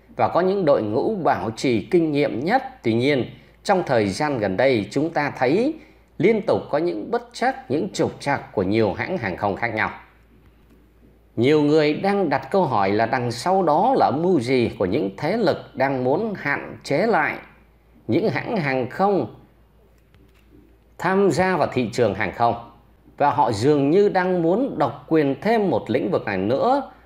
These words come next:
và người dân sẽ hoàn toàn bị kiểm soát qua cách đi lại vận chuyển của mình, cũng như là di chuyển của mình. Một cái cầu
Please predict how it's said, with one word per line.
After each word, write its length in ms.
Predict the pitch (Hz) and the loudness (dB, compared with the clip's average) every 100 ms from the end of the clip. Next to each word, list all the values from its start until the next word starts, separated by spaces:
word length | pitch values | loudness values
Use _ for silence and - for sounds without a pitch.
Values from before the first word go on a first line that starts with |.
| _ | _
và 100 | 120 | -2
người 200 | 113 117 | 2 2
dân 280 | 98 170 160 | 2 0 0
sẽ 140 | 202 - | -2 -4
hoàn 240 | 135 107 | -4 -4
toàn 360 | - 120 101 98 | -4 -4 -2 -2
bị 100 | 117 | -4
kiểm 380 | - 143 95 85 | -2 -2 -2 -4
soát 420 | 175 214 226 - | -6 -6 -8 -4
qua 140 | 135 | -2
cách 180 | 165 190 - | 0 -4 -4
đi 240 | 175 202 180 | 0 2 2
lại 280 | 147 - 95 | 0 -2 -2
vận 260 | 127 113 | -2 -2
chuyển 280 | - 104 85 | -4 -2 -2
của 120 | - | -4
mình, 240 | 92 107 85 - _ | -2 -2 -2 -8 _
cũng 160 | - 160 | -4 0
như 120 | 156 | 0
là 120 | 123 | 0
di 300 | 87 113 165 | -2 0 0
chuyển 280 | 156 107 78 | 0 -2 -2
của 100 | 92 | -2
mình. 180 | 92 92 - _ _ _ _ _ _ _ _ _ _ _ _ - | -2 -4 -8 _ _ _ _ _ _ _ _ _ _ _ _ -2
Một 180 | 139 143 | 0 2
cái 100 | 240 | 0
cầu 300 | 196 135 | 2 2